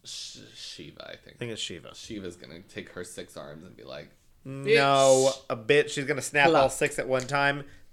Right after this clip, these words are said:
Speaker 2: Done. <laughs> Dead. Go.
Speaker 1: I felt like a light turned off.
Speaker 2: No, it's just a chair. It was 'cause I'm big.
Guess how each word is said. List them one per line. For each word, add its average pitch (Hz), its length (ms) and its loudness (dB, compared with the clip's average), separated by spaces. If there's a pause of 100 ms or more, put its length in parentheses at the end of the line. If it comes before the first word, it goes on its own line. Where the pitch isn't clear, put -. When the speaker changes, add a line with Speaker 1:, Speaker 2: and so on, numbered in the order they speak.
(120)
Speaker 2:
Done. 104 340 -2 (480)
<laughs> - 540 -12
Dead. 143 420 6 (500)
Go. 131 120 0 (1700)
Speaker 1:
I - 40 -20
felt 110 160 -16
like 117 140 -16
a - 60 -16
light - 260 -16
turned - 240 -20
off. - 160 -20 (260)
Speaker 2:
No, 135 160 -6
it's 123 120 -12
just 127 160 -10
a 104 60 -14
chair. 87 340 -10
It 90 40 -8
was 90 200 -12
'cause - 180 -20
I'm 92 140 -14
big. 76 180 -18